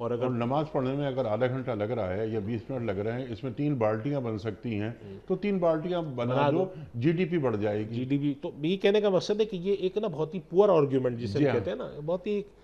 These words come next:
Speaker 2: समेना व अताना।
Speaker 1: अताना। और अकली रुख पर भी, अनीक साहब, आपकी बात
Speaker 2: हम्म।
Speaker 1: वाला होती है कि अकली रुख पर भी
Speaker 2: हम्म।
Speaker 1: ये कोई बहुत मंतिकी बात नहीं है।
Speaker 2: जी हाँ।
Speaker 1: क्योंकि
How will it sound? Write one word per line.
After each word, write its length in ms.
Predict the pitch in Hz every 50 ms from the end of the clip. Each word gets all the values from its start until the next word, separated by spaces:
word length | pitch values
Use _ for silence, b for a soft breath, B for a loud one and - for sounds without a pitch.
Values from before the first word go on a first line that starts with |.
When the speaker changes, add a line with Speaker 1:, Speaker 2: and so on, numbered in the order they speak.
| - -
Speaker 2:
समेना 800 | - - - 170 160 160 170 175 185 185 185 185 185 190 190
व 100 | 180 160
अताना। 560 | 165 160 143 131 110 - 139 131 123 117 131
Speaker 1:
अताना। 380 | 147 147 143 131 117 101 95 92 - - - -
और 240 | - 160 202 - - -
अकली 280 | 151 - - 208 233 226
रुख 180 | 208 202 -
पर 140 | - 202 196
भी, 80 | 185 185
अनीक 220 | 160 147 143 -
साहब, 220 | - - 143 165
आपकी 240 | 165 147 127 - 156
बात 120 | 139 143 139
Speaker 2:
हम्म। 100 | 131 127
Speaker 1:
वाला 160 | 123 127 127
होती 220 | 120 117 - 170
है 60 | 175
कि 100 | 170 -
अकली 360 | - - 156 - - 226 247 226
रुख 180 | 202 - -
पर 160 | - 175 147
भी 200 | 139 123 117 98 - - - - - -
Speaker 2:
हम्म। 200 | 107 104 104 98 95
Speaker 1:
ये 80 | 160 185
कोई 140 | - 226 208
बहुत 280 | 156 147 175 202 196 -
मंतिकी 460 | 143 135 131 131 - 185 - 214 202
बात 220 | 196 190 185 - 185
नहीं 240 | 214 214 180 131
है। 100 | 107 98 - - - - 82
Speaker 2:
जी 140 | 85 90 98
हाँ। 200 | 92 87 85 82
Speaker 1:
क्योंकि 220 | - 165 160 220